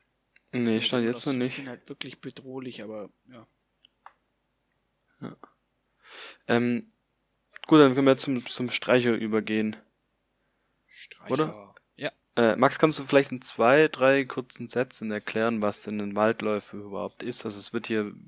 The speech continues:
Speaker 1: kurz erklärt in dem Buch, aber fänd's eigentlich ganz interessant, ähm, wenn man das noch so ein bisschen
Speaker 2: Also, ähm,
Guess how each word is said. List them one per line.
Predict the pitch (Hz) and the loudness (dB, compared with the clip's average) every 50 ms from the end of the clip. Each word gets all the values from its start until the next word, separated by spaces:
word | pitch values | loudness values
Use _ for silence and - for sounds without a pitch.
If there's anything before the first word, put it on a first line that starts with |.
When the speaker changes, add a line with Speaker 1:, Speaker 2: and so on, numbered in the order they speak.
| - _ _ | -20 _ _
Speaker 1:
kurz | - - 120 - - - | -8 -8 -6 -6 -6 -6
erklärt | 101 104 - - - 113 113 120 123 120 | -6 -8 -8 -6 -2 0 2 2 2 2
in | 117 107 | 0 -4
dem | 104 107 107 104 | -6 -8 -8 -6
Buch, | 110 120 135 147 - 123 | -6 -4 -4 -4 -4 -6
aber | 113 110 107 | -6 -6 -8
fänd's | - - - - - - 117 110 - | -10 -12 -16 -10 -6 -4 -4 -4 -4
eigentlich | 98 110 107 104 | -4 -6 -6 -6
ganz | - 107 107 - | -6 -8 -8 -8
interessant, | 117 107 - 110 - - 113 113 113 110 - _ - - - - - - - - - _ _ _ _ _ - | -10 -10 -10 -10 -8 -6 -4 -4 -4 -6 -8 _ -20 -20 -20 -20 -20 -20 -20 -20 -20 _ _ _ _ _ -12
ähm, | 117 104 101 101 101 101 101 | -10 -10 -10 -10 -12 -12 -12
wenn | 101 | -12
man | 101 101 | -12 -12
das | 101 - - | -10 -12 -12
noch | - 104 | -12 -12
so | 104 107 | -14 -14
ein | 101 101 | -14 -14
bisschen | 104 101 - - 110 107 101 95 - - - _ _ _ _ _ _ _ _ _ _ _ _ _ _ _ _ _ _ _ _ _ _ | -12 -12 -12 -12 -12 -12 -14 -14 -18 -20 -20 _ _ _ _ _ _ _ _ _ _ _ _ _ _ _ _ _ _ _ _ _ _
Speaker 2:
Also, | - 160 175 - - _ _ _ _ _ _ _ _ _ | -12 -10 -10 -12 -12 _ _ _ _ _ _ _ _ _
ähm, | 170 170 170 165 170 | -12 -10 -10 -10 -10